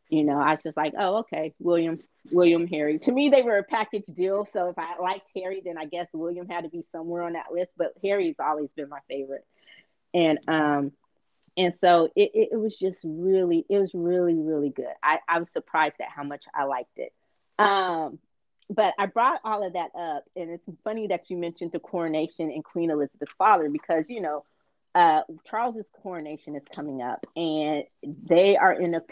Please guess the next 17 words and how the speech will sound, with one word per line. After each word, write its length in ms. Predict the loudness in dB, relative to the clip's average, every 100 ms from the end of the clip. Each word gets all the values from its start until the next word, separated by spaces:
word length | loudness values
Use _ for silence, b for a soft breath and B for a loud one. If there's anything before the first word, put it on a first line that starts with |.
| -10 -6
pickle. 460 | -6 -6 -10 -12 _ _ -4
The 80 | 0
royal 520 | 0 2 4 4 0
courtiers 640 | -8 -6 -4 -4 -4 -4 -8 -16
are, 80 | -16 -20
courtiers, 760 | -2 2 2 2 -4 -6 -10 -16
courtiers, 600 | 0 2 2 0 -2 -2
however 300 | 2 2 2
you 100 | -4 -6
say 120 | -8
it, 200 | -8 -8 _ _ -10
are 120 | -8
in 140 | -2 -2
a 60 |
pickle 560 | -2 -6 -6 -4 -6 -4
about 320 | -2 0 0
what 200 | -2 -6